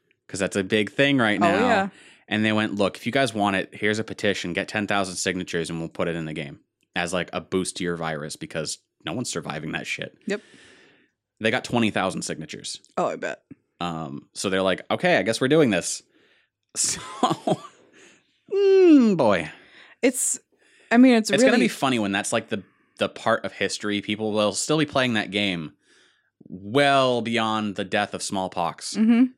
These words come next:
Speaker 1: And they're gonna be like, "Oh, man, you remember that time in the early two thousands?" And, like, whew.
Speaker 2: Yeah.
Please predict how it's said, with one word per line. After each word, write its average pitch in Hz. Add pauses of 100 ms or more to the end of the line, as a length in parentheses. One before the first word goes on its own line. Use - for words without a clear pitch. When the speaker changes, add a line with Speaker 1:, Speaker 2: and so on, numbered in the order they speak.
(120)
Speaker 1:
And 95
they're 98
gonna 101
be 101
like, 98 (460)
"Oh, 120
man, 123
you 113
remember 127
that 143
time 113
in 110
the 104
early 107
two 104
thousands?" 101 (460)
And, 95
like, 87 (960)
whew. 440 (480)
Speaker 2:
Yeah. 156